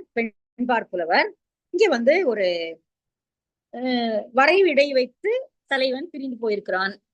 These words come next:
என்ன சொல்றதுன்னு தெ-, தெரியல தலைவிக்கு, என்ன பண்றதுன்னு தெரியல. போயிருக்கான், எப்ப வருவான்னு தெரியாது. அவளுக்கு கனவு வந்து மருட்டுகிறது அவளை.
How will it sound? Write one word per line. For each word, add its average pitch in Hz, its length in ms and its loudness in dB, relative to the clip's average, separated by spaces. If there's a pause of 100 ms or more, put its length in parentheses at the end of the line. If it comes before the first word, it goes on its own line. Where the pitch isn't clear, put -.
(560)
என்ன 254 220 2
சொல்றதுன்னு 247 720 2
தெ-, 220 240 2
தெரியல 233 320 4
தலைவிக்கு, 202 480 2
என்ன 240 160 0
பண்றதுன்னு 214 400 -6
தெரியல. 185 400 -2
போயிருக்கான், 208 520 0
எப்ப 196 200 -2
வருவான்னு 196 360 2
தெரியாது. 175 480 -6 (880)
அவளுக்கு 262 320 4
கனவு 320 420 2
வந்து 247 360 0
மருட்டுகிறது 208 580 -2
அவளை. 160 260 -4